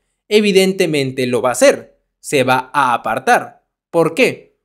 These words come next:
Porque uno puede dudar del mundo, uno puede negar el mundo, pero en última instancia actúa dentro del mundo y en su actuar presupone su existencia.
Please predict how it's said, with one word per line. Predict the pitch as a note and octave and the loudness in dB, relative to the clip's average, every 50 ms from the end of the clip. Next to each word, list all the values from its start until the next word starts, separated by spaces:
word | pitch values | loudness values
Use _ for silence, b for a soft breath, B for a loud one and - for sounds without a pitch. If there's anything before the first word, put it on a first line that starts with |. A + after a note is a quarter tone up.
| _ _ _ _ - | _ _ _ _ -2
Porque | E3 E3 D#3 E3+ - D#3+ D3+ - | 0 0 0 0 -2 -4 -4 -2
uno | - B3+ C#4 C4 A#3 F#3+ - | 0 0 2 2 0 0 2
puede | G#3 G#3+ A3+ A3 G3+ | 2 4 4 4 4
dudar | E3+ D#3 C#3+ C#3 D#3 F#3+ A3 G3+ D3+ B2+ A#2 B2+ | 2 0 -2 0 2 4 4 4 2 0 -4 -4
del | B2+ B2+ B2+ B2 | -2 -2 -2 0
mundo, | C3+ F3+ G3+ F3 C#3 A#2 G#2 G#2+ G#2 _ - | 2 2 2 2 0 -2 -6 -10 -16 _ -6
uno | - A3+ B3 B3 A3+ - | -2 0 0 0 0 0
puede | - A3+ A#3 G#3+ F#3 | 0 0 2 2 0
negar | D#3+ D3+ D3 C#3+ C#3+ C#3 C#3 D3+ F#3+ G#3+ G#3 F3 - - | -2 -2 -2 -2 -2 -2 -2 0 2 2 2 0 -2 -6
el | D3 C3+ B2 B2+ | -6 -6 -6 -4
mundo, | C#3 E3 E3+ D#3+ D3+ C#3+ D3 F3+ - - _ _ _ _ _ | -4 -2 -2 -2 0 0 0 -2 -2 -6 _ _ _ _ _
pero | - F3+ F3 E3 D#3+ | 0 2 2 4 4
en | E3+ | 2
última | G3+ G#3+ - A3 F#3+ | 2 2 2 -2 -2
instancia | E3+ D#3+ - F#3+ F#3+ F#3+ F#3+ - G3 - - - | -2 -2 -4 -4 -4 -2 -2 -2 -2 -4 -4 -4
actúa | - F3+ E3+ E3 - _ _ _ - C4 C#4+ C#4+ G#3 D#3 C3 A2 A2 - _ _ _ _ | -4 -4 -4 -4 -6 _ _ _ -2 0 2 4 4 4 4 2 -2 -12 _ _ _ _
dentro | _ C#3+ C#3 F#3+ G3+ F#3+ F#3+ F#3+ F3 D#3+ | _ 2 4 4 4 4 2 0 0 0
del | C#3 B2+ B2+ | 0 0 0
mundo | C#3+ D#3+ D#3+ D3 C3+ B2+ C3+ C3 - | 0 0 -2 -2 -2 -2 -4 -4 -2
y | D#3+ D3 | -2 -2
en | C#3 B2+ | -2 -2
su | B2+ - D3+ | -2 -2 -2
actuar | C3 B2+ - - F#3 F#3+ F#3+ F#3+ G3+ G3 b b b b b b | -2 -2 -2 0 4 4 6 4 4 0 b b b b b b
presupone | - D#3 D3+ C#3 - - C#3+ C3 - D#3+ E3 E3+ E3 E3+ E3+ E3 E3 - | -4 -2 -2 -2 -2 -6 -12 -10 -4 -2 -2 0 0 -2 -4 -4 -8 -14
su | - - D#3+ | -10 -8 -8
existencia. | C#3+ - - - B2+ - - E3+ F3+ E3 C#3 B2 - - - _ | -8 -8 -10 -14 -12 -6 -2 0 0 0 0 -4 -8 -14 -16 _